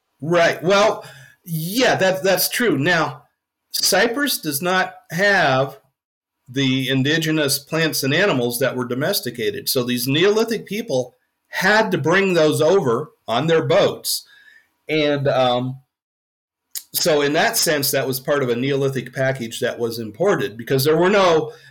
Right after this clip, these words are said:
there were no goats or sheep or pigs that were native to Cyprus, and the hippos were already gone. But in any event,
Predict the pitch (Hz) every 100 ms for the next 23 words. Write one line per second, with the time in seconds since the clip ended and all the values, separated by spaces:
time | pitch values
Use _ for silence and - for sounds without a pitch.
0 | - 143 151 160 151 139 131 120 - 123
1 | _ 156 143 139 - 123 117 - 143 131
2 | 131 110 98 - 147 127 117 117 - 131
3 | 110 117 113 123 143 123 107 110 - _
4 | _ - 104 139 131 135 107 113 - -
5 | _ _ _ 120 113 143 233 160 131 117
6 | 117 117 110 107 113 110 117 131 - _
7 | _ 160 160 151 170 240 285 190 127 127
8 | 120 120